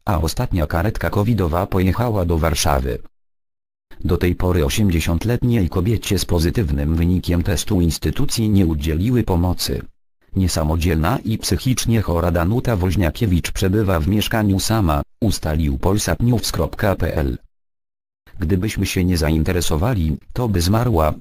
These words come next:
nie miałaby co jeść, co pić, nie odebrałaby telefonu, bo nie jest w stanie”, wyjaśnił Boruszewski. To osoba starsza z dodatnim wynikiem testu na covid dziewiętnaście,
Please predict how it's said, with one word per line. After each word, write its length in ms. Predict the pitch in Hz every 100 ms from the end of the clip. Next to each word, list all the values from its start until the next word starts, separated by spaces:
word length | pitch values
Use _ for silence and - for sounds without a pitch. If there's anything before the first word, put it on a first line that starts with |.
| - -
nie 160 | 139 80
miałaby 520 | 87 107 98 95 95
co 140 | 90
jeść, 420 | 71 - - - - _
co 160 | - 110
pić, 280 | 123 135 - - -
nie 200 | 98 120
odebrałaby 720 | 90 90 80 98 117 104 95 85
telefonu, 640 | 76 67 76 76 62 50 - -
bo 120 | 85 107
nie 140 | 110
jest 280 | 73 69 -
w 60 |
stanie”, 400 | - 117 110 98 - -
wyjaśnił 640 | 90 92 123 - 78 76
Boruszewski. 680 | 87 87 78 - - 69 62 - - _ _ -
To 220 | 82 76
osoba 420 | 71 - 104 78
starsza 500 | 71 120 139 - 85
z 100 | 73
dodatnim 520 | 69 82 90 92 85 82
wynikiem 480 | 85 90 - 85
testu 320 | 80 113 - 107
na 120 | 82
covid 360 | 101 92 87
dziewiętnaście, 880 | 87 95 82 78 120 135 - - 57